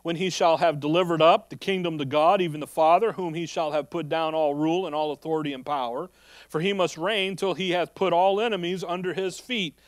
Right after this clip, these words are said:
The last enemy that shall be destroyed is death. So the resurrection is a demonstration of the destruction of death.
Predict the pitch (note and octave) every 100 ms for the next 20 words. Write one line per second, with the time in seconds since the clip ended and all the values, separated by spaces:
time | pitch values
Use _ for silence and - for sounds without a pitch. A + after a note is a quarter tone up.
0 | - - - D3+ D#3 G3 A3+ - - A#3
1 | G3+ F3+ F#3+ F3 - G3 F3+ F3+ E3 -
2 | - A#3+ G3+ F#3+ F#3 F#3 A#3 G3+ F3 F#3+
3 | G3 - _ - G#3+ B3 E3 G#2+ - -
4 | _ _ - - - F#3+ F#3 C4 A3+ A3+
5 | B3 B3+ - F3+ F#3 G#3+ - _ - F#3+
6 | F3 D#3+ A#3+ B3 E3+ A#3 A#3 G#3 G#3+ G3
7 | E3+ E3 D#3 - B3 C4 - G#3+ G3 E3+
8 | D#3 A#3 F#3 - - -